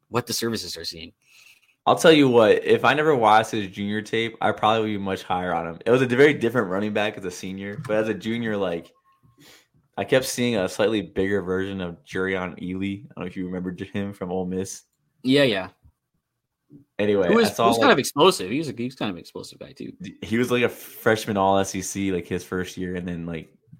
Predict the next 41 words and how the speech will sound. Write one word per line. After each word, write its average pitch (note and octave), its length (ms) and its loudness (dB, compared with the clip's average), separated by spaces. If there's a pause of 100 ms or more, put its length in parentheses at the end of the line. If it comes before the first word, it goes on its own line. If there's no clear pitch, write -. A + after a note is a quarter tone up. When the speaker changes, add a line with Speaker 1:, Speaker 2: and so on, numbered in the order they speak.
(200)
Speaker 2:
had F#2 180 -4
a F2+ 60 -2
weird F2+ 260 -4
fan F2 200 -6
club E2+ 220 -6
and E2 100 -8
didn't D#2+ 120 -8
do D#2 100 -8
anything. D2 320 -10
But F#2 120 4
anyway, G2 480 2 (680)
um, F2 400 0 (1080)
yeah, G2 320 0 (140)
I - 80 0
had G#2+ 160 2
David G#2+ 260 4
Eziomume F2 600 -2
up - 80 -12
there. D#2+ 320 -8 (640)
Speaker 1:
No, G3 260 8
I C#3+ 140 8
do G3 180 6
actually D3+ 460 4
kind D3 200 -2
of, C3 360 -4
kind D3 160 -2
of D3 60 0
like D#3+ 200 2
him G2 140 -2
a F#2+ 60 -8
lot. A#2+ 200 4
I, A2+ 180 -2
I've C3+ 440 2 (100)
a-, - 180 0
actually D3+ 400 -2
said, D3+ 400 4
like, A2 140 -6
talking C3+ 400 0
with A#2 140 -6
fre-, B2 280 -6
uh, A2 120 -12